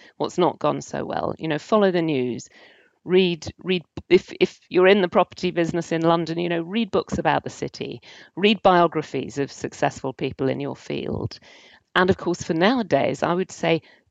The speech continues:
go into the office as much as you can. And of course, hybrid working, partly working from home is, it looks like it's here to stay.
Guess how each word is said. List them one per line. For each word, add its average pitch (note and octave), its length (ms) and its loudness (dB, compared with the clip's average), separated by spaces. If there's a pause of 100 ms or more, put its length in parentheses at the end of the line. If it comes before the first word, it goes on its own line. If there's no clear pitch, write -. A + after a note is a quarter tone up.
(120)
go F#3 180 8
into F3 300 2
the D#3 160 2
office D3+ 340 -4
as D3 120 -8
much C#3+ 240 -8
as C3+ 100 -10
you C#3 100 -10
can. B2 320 -8
And C#3 80 -4
of C#3+ 80 -6
course, F3+ 240 -8
hybrid E3+ 460 -6
working, C#3 520 -2 (460)
partly D3+ 340 0
working C#3 360 -4
from C#3 180 -6
home C3+ 320 -4
is, C3+ 220 -12 (380)
it - 100 -4
looks C#3+ 220 -2
like C#3+ 200 2
it's - 140 -6
here C#3+ 180 -2
to - 120 -12
stay. C3 520 -4